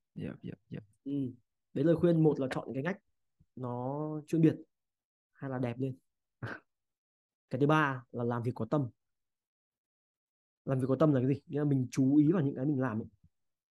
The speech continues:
Speaker 2: Bây giờ người ta hay đi tìm hiểu những cái nó cao siêu ấy. Nhưng mà nói thật em, trong ngành dịch vụ nhá. Ví dụ lấy một ngành dịch vụ như pha cà phê. Pha cà phê nó chỉ có các bước như vậy thôi.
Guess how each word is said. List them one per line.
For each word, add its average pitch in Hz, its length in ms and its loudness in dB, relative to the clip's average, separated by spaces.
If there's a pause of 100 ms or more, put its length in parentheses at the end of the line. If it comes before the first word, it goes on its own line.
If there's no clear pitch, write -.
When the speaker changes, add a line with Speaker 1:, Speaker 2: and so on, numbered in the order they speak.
(160)
Speaker 2:
Bây 165 120 6
giờ 160 120 6
người 131 100 0
ta 147 100 0
hay 151 240 -2
đi 156 240 0
tìm 139 140 0
hiểu 113 220 0
những 120 160 -8
cái 113 200 -8
nó 117 120 -6
cao 156 240 -6
siêu 165 300 -2
ấy. 156 100 -10 (800)
Nhưng 160 140 0
mà 151 80 2
nói 131 160 -2
thật 170 140 -2
em, 147 180 -6
trong 143 180 -6
ngành 135 120 -4
dịch 120 140 -6
vụ 147 120 2
nhá. 143 160 -4 (760)
Ví 147 140 -4
dụ 185 140 -2
lấy 131 140 -2
một 151 140 -4
ngành 139 140 -4
dịch 123 100 -6
vụ 139 160 -2
như 143 100 -2
pha 147 140 -6
cà 135 100 -6
phê. 143 280 -2 (1040)
Pha 160 100 -6
cà 160 100 -6
phê 160 220 2
nó 143 120 0
chỉ 160 220 0
có 123 160 -6
các 185 120 -6
bước 202 180 2
như 175 100 0
vậy 156 140 -4
thôi. 131 80 -12